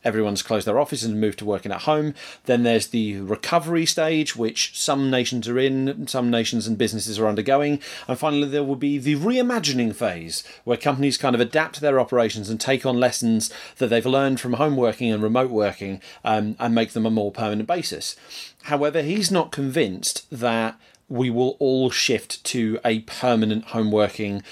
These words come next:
situation. Uh, he believes that replacing, uh, offices with permanent remote setups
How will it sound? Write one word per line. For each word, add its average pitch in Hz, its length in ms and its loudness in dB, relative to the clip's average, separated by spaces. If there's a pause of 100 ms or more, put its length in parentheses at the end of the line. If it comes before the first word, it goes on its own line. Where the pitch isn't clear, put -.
situation. 107 840 0
Uh, 104 220 0
he 113 120 0
believes 127 460 2
that 120 180 2
replacing, 131 640 0 (380)
uh, 113 320 4
offices 113 420 -2
with 113 140 -6
permanent 135 420 2
remote 110 380 2
setups - 680 -2